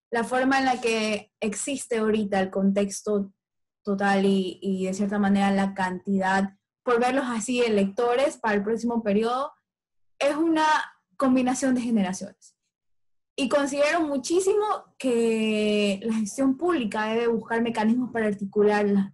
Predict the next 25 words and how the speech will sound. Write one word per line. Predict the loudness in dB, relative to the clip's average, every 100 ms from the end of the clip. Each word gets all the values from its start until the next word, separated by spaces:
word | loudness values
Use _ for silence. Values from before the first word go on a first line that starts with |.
| -4
las | 0
dos, | 0 -2 -10 _ _ -2
porque | 0 0
existe | 0 -2 2 0 0 -2
una | 0 0 -2 -6 0 0 -2 -6
polarización | 0 2 4 4 2 2 0 2
de | 2
ambas | 2 2 2
generaciones. | 2 0 -2 -2 -2 -4 _ _ _ _
Entonces, | -4 -2 0
frente | 0 0 0
a | 2 2 2 0
eso, | 0 -2 -4 -10 _ _ _ _ _ _
tal | 0 2
vez | 0 -2 -4
podrías | -2 2 2 0
darnos | 2 2 2
una | 0 0
idea | 0 2 2 2
de | 0
cómo, | 0 0 0
tal, | -2 -2 -2 -6 _ _
cómo | -2 0 0 2
podría | 2 4 2 0 0
ser | -2 -2 -4